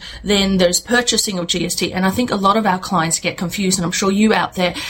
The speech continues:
as a viewer do get confused. And I get asked this question still all the time about G S T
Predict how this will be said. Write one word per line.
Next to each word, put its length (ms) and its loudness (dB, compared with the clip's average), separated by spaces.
as 200 -2
a 20 -4
viewer 320 2
do 220 0
get 260 -4
confused. 540 0
And 100 0
I 120 2
get 120 -2
asked 220 -2
this 100 0
question 300 -4
still 680 -2
all 240 0
the 100 2
time 440 -2
about 280 -2
G 180 -2
S 120 -2
T 300 -2